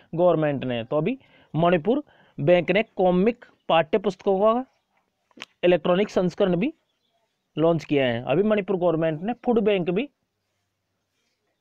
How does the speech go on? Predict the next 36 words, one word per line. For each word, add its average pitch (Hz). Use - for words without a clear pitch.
लॉन्च 165
किया 175
था, 202
अभी 226
शुरू 226
किया 190
था 226
फूड 196
बैंक 208
मणिपुर 180
गवर्नमेंट 156
ने, 165
अभी 196
कल 185
ही 185
बताया 185
था। 220
तो 214
मणिपुर 180
गवर्नमेंट 160
ने 180
भी 233
जो 185
कॉमिक 180
पाठ्य 165
पुस्तकें 165
यानी 175
कक्षा 233
तीन, 226
चार, 196
पाँच 165
की 185
जो 196
पुस्तकें 196
हैं 202
उनका 214